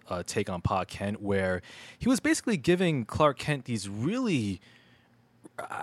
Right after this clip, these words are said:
I would say, the, the, flat out the wrong lessons, like, where, where, where, um, where, uh, Clark saved that bus full of children, and then, Pa-, and then Pa Kent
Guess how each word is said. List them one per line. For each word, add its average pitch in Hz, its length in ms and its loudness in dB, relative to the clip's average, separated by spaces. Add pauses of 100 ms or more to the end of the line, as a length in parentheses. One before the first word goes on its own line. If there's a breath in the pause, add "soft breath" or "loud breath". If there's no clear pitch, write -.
(140)
I 185 40 2
would 220 160 4
say, 185 280 8
the, 143 380 8
the, 143 180 8 (100)
flat 226 320 2
out 208 140 6
the 120 100 10
wrong 117 720 4
lessons, 98 720 0
like, 120 340 6 (240 loud breath)
where, 131 220 10
where, 120 300 8
where, 113 260 6
um, 107 240 6
where, 113 280 6
uh, 95 240 4 (100)
Clark 135 260 6
saved 131 320 2
that 104 220 2
bus 110 160 4
full 101 160 -2
of 92 80 -2
children, 98 540 0 (360 loud breath)
and 113 140 2
then, 117 400 6 (340)
Pa-, - 160 6
and 123 180 6
then 127 180 6
Pa 151 260 8
Kent 139 320 0